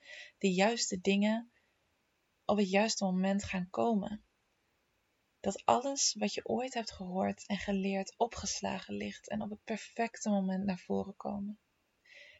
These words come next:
En dat hulp altijd onderweg is.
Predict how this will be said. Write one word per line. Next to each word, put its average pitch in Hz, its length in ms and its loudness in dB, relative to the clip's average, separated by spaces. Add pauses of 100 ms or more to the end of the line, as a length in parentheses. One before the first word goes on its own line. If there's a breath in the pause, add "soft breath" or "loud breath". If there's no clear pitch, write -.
(160)
En 220 260 0
dat 202 300 -6
hulp 220 360 -6 (160)
altijd 196 800 -4
onderweg 202 500 -6
is. - 360 -10